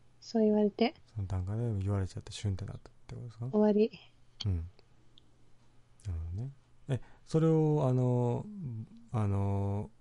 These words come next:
Speaker 2: この放送で僕が、
Speaker 1: はい。
Speaker 2: えー、ビーアンドダブリュー美味しくな-、あ、エ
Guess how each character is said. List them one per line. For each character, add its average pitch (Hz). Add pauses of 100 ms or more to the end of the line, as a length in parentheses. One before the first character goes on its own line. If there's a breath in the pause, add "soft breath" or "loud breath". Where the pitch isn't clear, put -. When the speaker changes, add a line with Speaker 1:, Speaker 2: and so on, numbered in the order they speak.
(140)
Speaker 2:
こ 110
の 104
放 98
送 101
で 101
僕 98
が、 101 (600)
Speaker 1:
は 240
い。 208
Speaker 2:
え 95
ー、 92
ビ 101
ー 98
ア 98
ン 95
ド 92
ダ 98
ブ 92
リ 90
ュ -
ー 90
美 -
味 92
し -
く -
な-、 113
あ、 107
エ 135